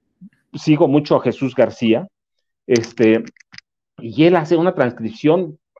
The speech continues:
concreta y de lo que pasa el otro día también. Entonces puede estar en un documento, sí, pero está mal planteada, está mal estudiada, y sí, claramente tiene una intencionalidad política de dañar al presidente López Obrador. Eso es clarísimo.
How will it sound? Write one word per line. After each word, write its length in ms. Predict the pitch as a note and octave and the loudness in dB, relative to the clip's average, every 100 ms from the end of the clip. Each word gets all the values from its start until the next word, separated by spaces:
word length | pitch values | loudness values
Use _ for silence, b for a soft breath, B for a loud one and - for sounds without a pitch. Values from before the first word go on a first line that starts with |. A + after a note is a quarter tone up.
| _ _ | _ _
concreta 800 | - C3 A#2+ D#3+ A3 A#3+ A2 D#3 - | 0 0 2 2 2 2 -2 -2 -4
y 140 | B2 | -4
de 100 | A2+ | 0
lo 140 | A2 | -2
que 100 | A2 | -2
pasa 300 | A2+ E3+ F#3+ | -2 -2 0
el 80 | D3+ | 0
otro 200 | D3 C#3+ | 2 0
día 180 | B2+ B2+ | 2 2
también. 420 | A2 G#2 A2+ D#3 - _ _ - | 2 0 -2 -4 -14 _ _ -6
Entonces 360 | B2 E3+ F#3+ | -2 0 -2
puede 340 | F#3 G#3+ G#3 F#3 | -2 0 0 -2
estar 240 | C#3 E3 | -4 -2
en 120 | D#3+ | 0
un 100 | D#3+ | 0
documento, 380 | D3 C#3+ C3+ D3+ | -2 -2 -6 -4
sí, 200 | B2+ G2+ | -8 -8
pero 140 | - B2+ | -2 -2
está 220 | - E3 | 0 -2
mal 180 | E3+ E3 | 0 -2
planteada, 520 | D#3+ A#2 B2+ C#3 D3 | -2 -2 0 0 0
está 240 | A#2 - | -4 -4
mal 220 | C3+ F#3+ G#3+ | 0 2 0
estudiada, 600 | G#3 C#3+ C3 B2 D#3+ - _ _ - | 0 -2 0 0 0 -6 _ _ -4
y 120 | B2+ | -4
sí, 280 | - D#3 D#3 | 0 -2 -2
claramente 540 | A2 G#2 A#2 A2+ B2 | -2 0 0 -2 -4
tiene 380 | - G2+ G#2+ A2 | -4 -2 0 -2
una 240 | G#2+ A2+ | -2 -2
intencionalidad 920 | A#2 A2 F#2+ - F#2 F2 F2 E2 G2+ - | -2 -2 -4 -4 -8 -8 -8 -4 -4 -2
política 720 | D#3 C3+ A2+ G#2+ - C#3+ D#3 _ _ _ | -2 0 -2 -8 -6 -6 -6 _ _ _
de 240 | A#2+ A#2 | -2 0
dañar 440 | G#2+ G2+ F#2+ F2+ G2+ | 2 2 0 -4 -4
al 140 | C3 | -4
presidente 520 | - F#2 - F2+ F2+ A2 | -6 -16 -10 -8 -6 -6
López 340 | F2 G#2 G2 | -6 -6 -8
Obrador. 440 | G#2 B2 G3+ A3+ - _ - | -2 0 0 -4 -8 _ -10
Eso 260 | B2+ E3+ | -6 2
es 120 | F3 - | 2 2
clarísimo. 640 | C#3+ B2 B2 C3+ G#2+ D#2+ | 0 2 -2 -2 -4 -4